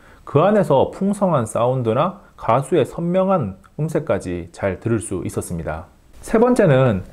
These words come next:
사라 브라이트만의 울기하소서인데요. 엄청난 고음과 현악기들의 잔잔한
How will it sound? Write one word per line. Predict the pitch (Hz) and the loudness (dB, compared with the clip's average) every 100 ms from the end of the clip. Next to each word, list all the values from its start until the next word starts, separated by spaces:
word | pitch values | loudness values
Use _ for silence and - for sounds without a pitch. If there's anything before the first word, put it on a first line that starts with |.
| - - - | -20 -20 -16
사라 | - 190 180 | -2 2 2
브라이트만의 | 147 120 123 123 107 98 110 90 - - - - | 2 2 2 2 2 2 0 -2 -8 -18 -8 0
울기하소서인데요. | 117 147 175 143 123 104 87 82 95 143 147 - - - - - - | 4 4 4 4 2 0 -2 -2 0 0 -2 -8 -20 -20 -20 -20 -6
엄청난 | - 117 147 - 247 240 123 87 - | 2 4 4 4 4 4 2 -2 -4
고음과 | - 127 147 117 101 92 82 - - | 2 4 4 4 4 2 -2 -14 -6
현악기들의 | 190 196 196 170 120 104 95 85 | 0 0 0 0 0 0 0 -4
잔잔한 | - 110 117 139 143 123 | -8 -6 -2 0 0 0